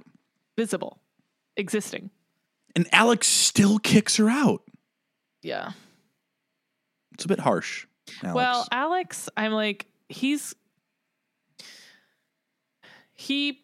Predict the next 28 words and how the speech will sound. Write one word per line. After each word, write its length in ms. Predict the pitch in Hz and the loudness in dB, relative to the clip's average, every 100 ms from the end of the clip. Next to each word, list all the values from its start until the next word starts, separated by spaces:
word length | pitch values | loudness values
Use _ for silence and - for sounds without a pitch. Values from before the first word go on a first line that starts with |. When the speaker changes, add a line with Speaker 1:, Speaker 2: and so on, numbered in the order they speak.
| - | -6
Speaker 1:
obviously 480 | 185 190 180 190 175 | -2 -2 -2 -4 -4
believes 600 | 175 170 160 - - - - | -4 -2 -4 -6 -14 -14 -6
Ava 240 | 180 170 | -6 -4
Rebecca. 320 | - 147 - | -4 -4 -4
Like, 220 | 156 160 | -6 -6
sh-, 160 | - - - - | -8 -10 -12 -12
from 240 | - 214 | -6 -4
where 180 | 208 220 | -2 -2
he's 200 | 202 226 | -2 -2
standing, 360 | - 202 190 190 | -2 -4 -2 -4
she 300 | - - 240 | -6 -4 -2
has, 300 | 254 254 - | -2 -4 -4
there's 240 | 214 214 | -4 -2
nothing 320 | 220 226 254 226 | -2 0 -2 -2
to 60 | |
gain 340 | 185 180 175 170 | -2 -2 -4 -4
from 160 | 165 | -6
lying 380 | 156 139 - - | -4 -4 -4 -6
about 260 | - - - | -8 -8 -8
this. 360 | - - - - _ - - _ | -8 -8 -14 -20 _ -20 -20 _
So 600 | - - 208 202 202 190 _ _ _ _ _ _ - | -12 -4 -2 0 -2 -4 _ _ _ _ _ _ -6
when 300 | 214 214 208 | -2 0 0
Izzy 580 | 208 220 247 240 240 - - | -2 -2 -2 -2 -4 -6 -6
calls 300 | 208 202 196 | -4 -2 -2
him 120 | 190 | -2
in 460 | 190 180 175 170 - _ - | -2 -2 -4 -8 -12 _ -6
to 120 | 196 | -4
this, 540 | 180 165 - - - | -2 -2 -6 -14 -16